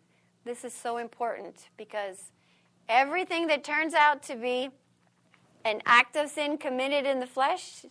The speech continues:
starts usually with a thought in the mind. So we take captive those thoughts and we make it obedient to Christ. I just thought that was a very helpful, um, scripture to remember.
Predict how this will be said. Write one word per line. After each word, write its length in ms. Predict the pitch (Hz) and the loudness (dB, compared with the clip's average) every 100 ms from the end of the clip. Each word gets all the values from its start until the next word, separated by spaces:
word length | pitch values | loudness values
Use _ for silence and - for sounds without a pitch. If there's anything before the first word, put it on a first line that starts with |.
| _ | _
starts 800 | - - 277 269 269 - - - _ _ _ | -8 6 6 6 0 -12 -14 -20 _ _ _
usually 540 | 247 233 233 220 226 _ _ _ _ _ _ | -8 -4 -4 -4 -6 _ _ _ _ _ _
with 240 | - 254 247 | 0 0 0
a 80 | 226 | -4
thought 420 | - 214 208 - _ | 2 4 4 2 _
in 140 | 214 226 | -12 -10
the 60 | |
mind. 600 | 226 190 170 160 160 180 - _ _ _ _ _ _ | -8 -8 -10 -14 -16 -20 -20 _ _ _ _ _ _
So 200 | - 226 | -6 -4
we 180 | 240 247 | -4 -6
take 300 | - 277 269 | -4 -6 -2
captive 540 | 294 277 - 254 208 | 0 0 -2 -6 -2
those 280 | 214 208 - | -4 -4 -6
thoughts 460 | - 190 - - - | 0 2 0 -6 -18
and 100 | 220 | -14
we 100 | 214 | -10
make 240 | 208 202 | -10 -8
it 200 | 202 - - _ _ _ _ _ | -12 -12 -20 _ _ _ _ _
obedient 560 | 208 214 208 202 180 - | -8 -6 -8 -10 -12 -12
to 100 | - | -18
Christ. 600 | - 101 92 - - - _ _ _ _ _ - | -6 -4 -4 -10 -20 -20 _ _ _ _ _ -4
I 100 | 220 | -2
just 160 | 226 - | -2 0
thought 180 | 208 | 0
that 120 | 202 190 | 2 -2
was 120 | 196 | -2
a 40 | |
very 220 | 190 180 | -4 -4
helpful, 540 | 196 185 - - 180 180 _ _ _ _ _ | -2 -4 -6 -10 -10 -10 _ _ _ _ _
um, 360 | 208 180 160 180 | -6 -6 -6 -14
scripture 420 | - - 208 202 | -18 -8 -8 -8
to 160 | 190 196 | -14 -14
remember. 560 | 185 175 160 165 98 | -14 -14 -12 -10 -10